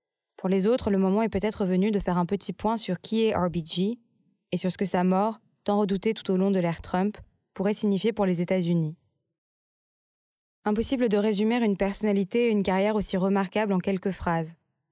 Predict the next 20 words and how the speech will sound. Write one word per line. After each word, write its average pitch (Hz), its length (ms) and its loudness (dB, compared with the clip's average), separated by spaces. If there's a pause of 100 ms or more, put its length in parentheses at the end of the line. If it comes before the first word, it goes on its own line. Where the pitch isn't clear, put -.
Pour 180 120 -6
ma 196 120 2
part, 254 220 2
j'ai 214 140 0
vraiment 196 260 0
découvert 214 460 0
Ruth 208 180 -2
Bader 190 340 0
Ginsburg 202 520 0 (100)
dans 175 140 0
le 180 80 2
documentaire 208 560 0
de 196 80 0
deux 180 140 0
mille 190 180 2
dix-huit 180 400 -4
qui - 140 -8
lui 170 140 0
est 170 40 -4
consacré 190 680 -4